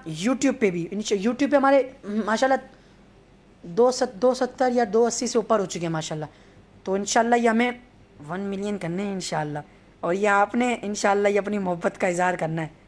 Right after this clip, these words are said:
तो मैं समझ जाऊँगा माशाल्लाह ये आप लोगों की मोहब्बत है <clears throat> मुझसे। <clears throat>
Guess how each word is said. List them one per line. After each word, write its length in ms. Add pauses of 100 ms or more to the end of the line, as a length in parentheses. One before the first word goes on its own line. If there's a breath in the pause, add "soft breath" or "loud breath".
(160)
तो 60
मैं 80
समझ 240
जाऊँगा 280
माशाल्लाह 420
ये 80
आप 140
लोगों 260
की 80
मोहब्बत 440
है 80 (300)
<clears throat> 200
मुझसे। 440
<clears throat> 200